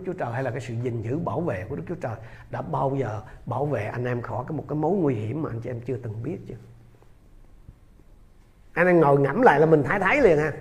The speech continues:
Anh chị em chỉ cần ngồi suy gẫm lại mình nói, ồ, vậy là cũng đã nhiều lần cái bàn tay của Chúa đã đưa ra trên mình. Cho nên lần tới đó, khi anh chị em rơi vào một cái tình cảnh khó khăn, thì có thể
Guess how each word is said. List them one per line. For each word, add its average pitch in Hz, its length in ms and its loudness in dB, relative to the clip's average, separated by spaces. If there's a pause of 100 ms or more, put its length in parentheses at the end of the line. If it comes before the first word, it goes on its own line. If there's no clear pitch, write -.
Anh 170 160 0
chị 165 60 2
em 170 120 4
chỉ 185 80 4
cần 156 200 2
ngồi 143 180 4
suy 175 180 4
gẫm 143 180 2
lại 156 120 2
mình 139 120 0
nói, 175 160 2 (440)
ồ, 120 140 0 (440)
vậy 110 120 -10
là 107 120 -6
cũng 131 160 -10
đã 120 120 -4
nhiều 131 360 0
lần 104 260 -6 (840)
cái 143 120 -4
bàn 113 120 -6 (100)
tay 120 380 -8
của 120 80 -10 (100)
Chúa 160 260 -6 (100)
đã 110 100 -14 (140)
đưa 127 180 -8
ra 110 200 -10
trên 110 180 -10
mình. 92 100 -14 (1500)
Cho 214 100 4
nên 190 140 4
lần 131 300 2
tới 302 220 8
đó, 302 80 4 (640)
khi 196 180 6
anh 175 220 2
chị 170 80 -2
em 175 180 2
rơi 180 160 8
vào 147 120 4
một 127 140 -2
cái - 120 -4
tình 131 140 2
cảnh 190 200 -4
khó 233 220 2
khăn, 202 220 2 (1300)
thì 117 100 -10
có 185 160 -2
thể 151 180 0